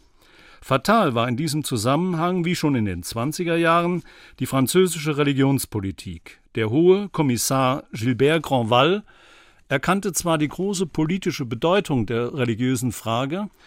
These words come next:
unterschätzte aber den erbitterten Widerstand beider Kirchen gegen den Versuch der Gründung einer eigenständigen Saarkirche. So erklärte der Trierer Bischof Bornewasser eine Loslösung von der Mutterkirche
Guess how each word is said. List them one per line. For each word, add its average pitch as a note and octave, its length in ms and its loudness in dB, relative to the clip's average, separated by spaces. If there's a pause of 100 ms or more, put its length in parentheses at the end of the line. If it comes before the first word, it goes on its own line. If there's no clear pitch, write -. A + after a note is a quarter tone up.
(340)
unterschätzte - 720 -2
aber A2 260 -6
den G#2 180 -4
erbitterten C#3+ 640 -4
Widerstand D#3 720 -2
beider E3 340 2
Kirchen G3 640 -4 (300)
gegen D#3 180 2
den D3 140 2
Versuch C3+ 460 0
der B2+ 160 0
Gründung F#3+ 560 0
einer B2+ 280 -4
eigenständigen D3 840 -2
Saarkirche. G#2+ 920 -4 (720)
So D3 140 -4
erklärte D#3 500 0
der C#3 240 0
Trierer F3+ 420 0
Bischof D#3+ 480 -2
Bornewasser E3+ 800 -2
eine C3 220 0
Loslösung C#3 960 0
von B2 180 -4
der A2+ 100 -2
Mutterkirche F3+ 840 -2